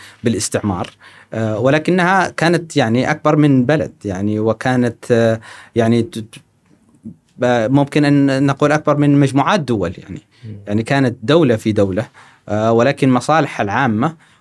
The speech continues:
Speaker 1: و-، م-، تصب في مصلحة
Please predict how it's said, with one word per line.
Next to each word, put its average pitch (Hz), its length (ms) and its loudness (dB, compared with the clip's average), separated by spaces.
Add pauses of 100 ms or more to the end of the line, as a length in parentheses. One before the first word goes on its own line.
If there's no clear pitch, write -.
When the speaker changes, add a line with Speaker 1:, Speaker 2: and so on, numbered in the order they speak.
Speaker 1:
و-، 110 640 0 (300)
م-، 113 760 -2 (380)
تصب - 320 0
في 131 160 0
مصلحة 127 480 -2